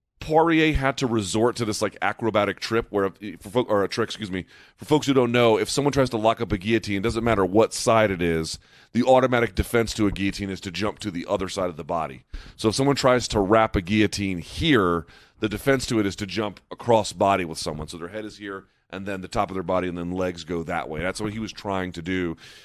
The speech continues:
And he had to go inverted where he was head down, feet up, but it was enough where the choke was not there. A couple times he went to reestablish it, but there was never really a threat.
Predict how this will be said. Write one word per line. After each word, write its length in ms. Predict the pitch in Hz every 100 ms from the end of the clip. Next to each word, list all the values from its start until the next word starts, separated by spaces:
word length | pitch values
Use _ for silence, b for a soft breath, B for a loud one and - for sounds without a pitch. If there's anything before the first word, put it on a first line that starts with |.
| B
And 140 | 117
he 80 | 120
had 100 | 147
to 60 | 117
go 220 | 113 110 -
inverted 640 | 135 131 107 98 90 85
where 100 | 92
he 160 | 90 107
was 140 | 92
head 240 | 92 104 87
down, 240 | 95 92
feet 260 | - 107 98
up, 200 | 101 98
but 120 | 101 104
it 20 |
was 160 | 107
enough 300 | 98 104 101
where 100 | 98
the 80 | 90
choke 300 | - 104 95
was 160 | 92 85
not 220 | 87 -
there. 180 | 107 101
A 60 | - B B -
couple 240 | 156 147
times 260 | - 131 120
he 80 | 117
went 140 | 117
to 80 | 107
reestablish 600 | 110 101 110 101 95 101
it, 60 |
but 80 | 92
there 80 | 98
was 160 | 98 92
never 220 | 104 95
really 240 | 98 95
a 80 | 80
threat. 420 | - 98 104 90